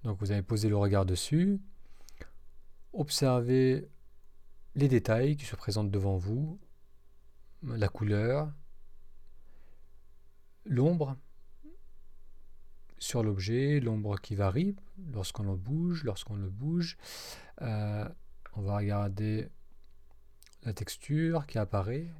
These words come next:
Et ensuite, on va amener l'attention sur le ressenti, sur ce qu'on ressent sous les doigts. On peut utiliser notre main, glisser le doigt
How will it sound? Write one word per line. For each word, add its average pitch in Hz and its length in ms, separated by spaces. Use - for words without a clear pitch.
Et 147 140
ensuite, 190 380
on 127 60
va 113 120
amener 120 160
l'attention 117 480
sur 120 260
le 104 100
ressenti, 107 560
sur - 140
ce - 160
qu'on 127 160
ressent 147 440
sous - 200
les 127 120
doigts. 107 300
On - 320
peut 113 100
utiliser 101 320
notre 98 280
main, 165 340
glisser 104 320
le 101 100
doigt 104 540